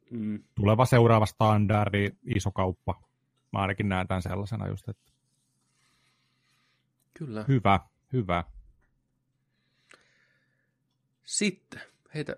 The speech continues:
Speaker 1: lukekaa siitä seuraava. Vähän lautapeliuutisia.
Speaker 2: Joo, tällainen nopea oli twiitattu jossain, <clears throat> tällaisen uutisen törmäsin, että I D V Games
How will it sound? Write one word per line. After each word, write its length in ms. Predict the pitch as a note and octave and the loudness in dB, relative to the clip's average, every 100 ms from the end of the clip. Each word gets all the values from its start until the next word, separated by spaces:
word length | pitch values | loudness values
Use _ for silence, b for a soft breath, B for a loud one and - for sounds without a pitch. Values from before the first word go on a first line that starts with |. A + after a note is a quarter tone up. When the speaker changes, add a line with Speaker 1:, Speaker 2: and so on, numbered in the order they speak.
| _ | _
Speaker 1:
lukekaa 320 | B2 D3 A2+ G#2 | -14 -8 -6 -6
siitä 240 | - G#2+ | -8 -12
seuraava. 540 | - A2 G2 E2+ E2+ - _ _ _ | -8 -6 -8 -10 -12 -14 _ _ _
Vähän 160 | G#2+ C3 | -10 -4
lautapeliuutisia. 1000 | D#3 B2+ - F#2+ G2 A2+ - F2+ - - _ _ _ _ b b b b - | -4 -4 -8 -8 -6 -8 -8 -14 -16 -20 _ _ _ _ b b b b -2
Speaker 2:
Joo, 260 | F#3 G2 - | 0 2 0
tällainen 340 | D3+ D3 C#3 | 0 0 2
nopea 460 | C3+ D3 C3+ A#2+ A2 | 2 2 4 2 4
oli 440 | A#2+ A2 G#2 G2+ _ _ _ C#3+ - | 2 4 2 0 _ _ _ -18 -2
twiitattu 440 | B2+ A2+ G2+ - G2+ | 2 2 0 -2 -2
jossain, 540 | G2 - A2 G2 G2 _ - - - | -2 -4 -6 -6 -8 _ -20 -16 -10
<clears throat> 600 | G2+ - - _ _ _ | -12 -12 -20 _ _ _
tällaisen 340 | A2+ G#2+ G2+ G2 | -4 -2 0 0
uutisen 360 | F#2+ F2+ G2+ | 0 0 0
törmäsin, 360 | A2 G#2+ G#2+ G#2 | 2 4 2 2
että 140 | G2+ - | -2 -2
I 300 | D#3 E3 A#2 | 0 2 4
D 260 | A2+ G2+ | 4 4
V 200 | G#2 G#2 | 4 2
Games 520 | G2+ B2 A#2 G2+ - | 4 4 4 2 0